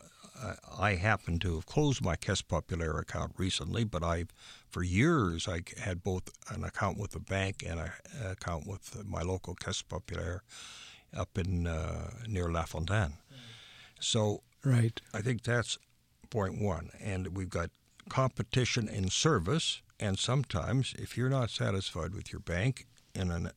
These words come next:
Speaker 1: area, if you're fortunate not, for, this may not, it's not coming out right. If you're fortunate enough to live in Toronto, <laughs>
Speaker 2: Y-, you'll find a bank anywhere.
Speaker 1: Yeah,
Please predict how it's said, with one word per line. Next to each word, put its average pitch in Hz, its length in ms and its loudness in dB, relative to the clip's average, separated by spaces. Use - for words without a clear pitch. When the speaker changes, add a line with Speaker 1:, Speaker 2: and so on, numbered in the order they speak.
Speaker 1:
area, 107 480 2
if - 240 -10
you're 82 220 -6
fortunate 85 480 -2
not, 82 160 -4
for, - 160 -14
this - 280 -8
may 87 120 -4
not, 85 180 -6
it's - 160 -10
not 82 160 -4
coming 87 260 -4
out 80 140 -4
right. 80 140 -6
If 82 140 -10
you're 87 80 -4
fortunate 135 420 0
enough 104 240 2
to - 100 -4
live 90 200 2
in 82 100 -2
Toronto, 82 460 0
<laughs> - 20 -6
Speaker 2:
Y-, - 80 0
you'll 156 140 8
find 160 200 8
a 123 40 8
bank 127 240 8
anywhere. 123 320 6
Speaker 1:
Yeah, 107 200 4